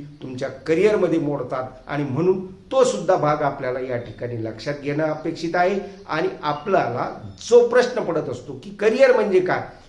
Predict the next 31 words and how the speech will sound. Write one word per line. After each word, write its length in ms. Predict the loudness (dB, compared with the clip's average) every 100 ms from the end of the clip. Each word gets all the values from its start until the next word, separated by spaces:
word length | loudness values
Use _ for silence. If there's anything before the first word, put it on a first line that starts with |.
| -18
या 200 | -2 2
प्रश्नाचं 500 | 4 2 0 0 0
जे 160 | -2 -4
काही 160 | -4 -4
उत्तर 360 | -6 -6 -2
आपल्याला 320 | -2 -2 -6 -6
घ्यायचं 360 | -4 -4 -6
असतं 280 | -8 -4 -4 -4 -12 -20 -8
ते 60 | -2
उत्तर 420 | -2 -2 -2 -4
तुम्हाला 360 | -4 -6 -6 -8 -14 -8
अशा 260 | -6 -2 -2
पद्धतीचं 720 | -2 -4 -6 -10 -8 -8 -4
मिळून 260 | -2 -2 -2
जातं. 300 | -6 -8 -10 -14 -20 -6
म्हणूनच 460 | -2 2 2 0 -4
आपली 280 | -8 -6 -2
ही 220 | -2 -2
चर्चा 460 | -2 -2 0 2 2 0 -10 -20 -6
सोप्या 360 | 2 4 4
सोप्या 340 | 4 2 0 0
माध्यमाच्या 1120 | 2 0 0 -2 -2 -6 -10 -10 -12 -10 -8
माध्यमातून 680 | -6 -6 -6 -6 -6 -6 -8 -8 -12
आणि 200 | -8 -4
सोप्या 340 | -2 -2 0 -2
पद्धतीनं 540 | -2 -2 0 0 -2
पुढे 280 | -2 -2 0
नेत 180 | 0 -2
असल्यामुळं 540 | -6 -6 -8 -6 -6 -8 -14 -20 -12
बहुतेक 560 | -6 -4 0 2 0 -2
विद्यार्थ्यांना 680 | -6 -2 -2 -2 -4 -6